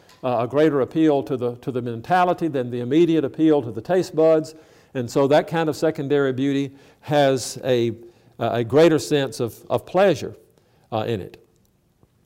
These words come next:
Also requisite is some relation or connection of the things, thus agreeing one with another.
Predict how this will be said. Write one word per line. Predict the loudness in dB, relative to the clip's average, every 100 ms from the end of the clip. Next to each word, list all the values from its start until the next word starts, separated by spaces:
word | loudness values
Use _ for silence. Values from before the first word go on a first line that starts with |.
| _ -20 _ _ 2
Also | 4 6 6 8
requisite | 6 4 2 2 2
is | 0 2
some | 4 4 2 -2
relation | 2 4 6 4 2 0
or | -2
connection | -2 0 0 0 -4 -4
of |
the | -4
things, | 0 0 0 -2 -8 -16 -20 _ -4
thus | 4 4 4
agreeing | 0 4 4 4 2
one | 2 2 0 -4 -4
with | 2 2 0 -14 -8
another. | -2 0 0 -2